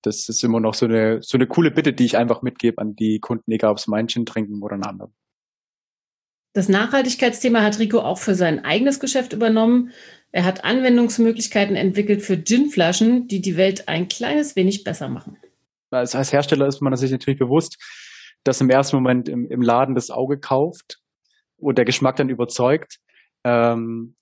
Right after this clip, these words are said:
Speaker 1: aber gerade aus dem Aspekt, weil es viele schöne Flaschen gibt, gibt's auch super viele Anwendungsmöglichkeiten. Wenn ich jetzt mal kurz dann, äh, noch Werbung machen darf für uns, wir haben, uns auf der Internetseite gibt's auch Pumpspender, die man aufsetzen kann, die kann man auch woanders kaufen.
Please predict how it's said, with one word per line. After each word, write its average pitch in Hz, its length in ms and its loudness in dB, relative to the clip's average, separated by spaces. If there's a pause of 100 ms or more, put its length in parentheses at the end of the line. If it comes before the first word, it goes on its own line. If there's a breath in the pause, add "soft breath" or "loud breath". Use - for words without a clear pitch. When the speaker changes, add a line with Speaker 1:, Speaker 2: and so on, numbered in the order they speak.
Speaker 1:
aber 120 160 2
gerade 127 220 2
aus 123 120 2
dem 139 180 4
Aspekt, 127 480 0
weil 123 120 4
es - 180 -2
viele 175 300 0
schöne 117 240 -2
Flaschen 117 360 -2
gibt, - 440 -10
gibt's - 220 -4
auch 120 220 -2
super 143 240 -2
viele 127 220 0
Anwendungsmöglichkeiten. 117 1300 -2 (580 loud breath)
Wenn 131 80 2
ich 127 60 4
jetzt 127 160 2
mal 127 100 4
kurz 135 260 0
dann, 127 240 -2
äh, 117 240 2
noch 117 200 -2
Werbung 139 240 4
machen 123 240 0
darf 117 180 0
für 131 120 -4
uns, 139 280 -4
wir 127 100 2
haben, 120 220 2 (220)
uns 135 180 -8
auf 127 120 -4
der 135 80 2
Internetseite 120 440 2
gibt's 120 220 0
auch 120 160 -2
Pumpspender, 131 600 0
die 123 140 0
man 117 460 -2
aufsetzen 131 520 -2
kann, 120 160 -2
die 113 40 0
kann - 160 -4
man 113 100 4
auch 113 80 -4
woanders 117 360 0
kaufen. 120 480 -2